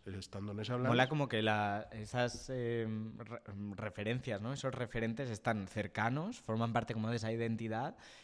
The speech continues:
Speaker 2: y, y es algo con lo que, con lo que os habéis criado, ¿no? Como que eso está, está muy guay. Y, mm, justamente como el tipo luego de actividades que habéis estado haciendo, ¿no? Como que estuve ahí, eh, mirando vuestras redes.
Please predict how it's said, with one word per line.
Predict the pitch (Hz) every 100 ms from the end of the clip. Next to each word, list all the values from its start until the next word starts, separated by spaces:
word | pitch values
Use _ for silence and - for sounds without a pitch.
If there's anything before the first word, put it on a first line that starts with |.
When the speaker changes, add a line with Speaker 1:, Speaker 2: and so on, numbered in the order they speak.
| -
Speaker 2:
y, | 117 101 -
y | 98 92 92 98
es | -
algo | 104 113
con | 127 110
lo | 95
que, | 92 90 87 87 87
con | 95
lo | 90
que | 85
os |
habéis | 92 95 -
criado, | 113 101 110 98
¿no? | 85 170 -
Como | 101 95 87
que | 92 90 85
eso | 98 101
está, | - 110 107
está | 92 - 98
muy | 101
guay. | 90 95 - - - - - -
Y, | 135 127
mm, | 127 120 113 110 110 104 101 - - - 131
justamente | 123 151 147 165
como | 127 110 -
el | 110
tipo | 113 135
luego | 139 139
de | 143
actividades | 135 135 135 135 131
que | -
habéis | 131 131
estado | 127 131 127 120
haciendo, | 117 135 151 147 135 -
¿no? | 113 117
Como | 160 117 98
que | 101 98 92
estuve | 92 101 101
ahí, | 107 104 104 104 104 110 - 101
eh, | 95 92 95
mirando | 104 98 104
vuestras | 104 101 - 104
redes. | 98 120 110 -